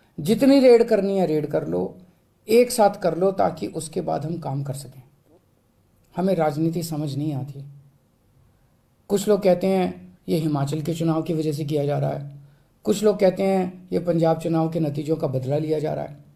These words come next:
हमें नहीं पता क्या कारण है, जो भी कारण है, हमें गिरफ्तार होने से डर नहीं लगता, पर सबको एक साथ करवा लो। आपने पांच साल पहले भी हम सब पे कई कई रेड करवाई थी,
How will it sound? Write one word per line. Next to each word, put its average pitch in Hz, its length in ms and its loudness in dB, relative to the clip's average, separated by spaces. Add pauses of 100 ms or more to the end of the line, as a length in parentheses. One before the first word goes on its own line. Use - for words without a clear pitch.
(320)
हमें 226 200 4
नहीं 190 120 2
पता 135 220 -4
क्या 131 200 -8
कारण 123 320 -10
है, 127 80 -14 (840)
जो 214 260 8
भी 277 120 2
कारण 147 320 2
है, 123 140 -6 (720)
हमें 202 300 2
गिरफ्तार 170 540 2
होने 147 320 -2
से 165 140 -2
डर 151 220 0
नहीं 143 220 0
लगता, - 380 -8 (1000)
पर 208 100 2
सबको 220 360 4
एक 196 160 6
साथ 180 160 0
करवा 131 340 -6
लो। 127 160 -10 (1120)
आपने 208 400 2 (100)
पांच 226 320 4
साल 220 220 6
पहले 170 320 4
भी 139 180 -4 (640)
हम 196 180 2
सब - 440 0
पे 220 100 6 (140)
कई 233 200 4
कई 254 220 6
रेड 214 220 6
करवाई 160 360 -2
थी, - 260 -16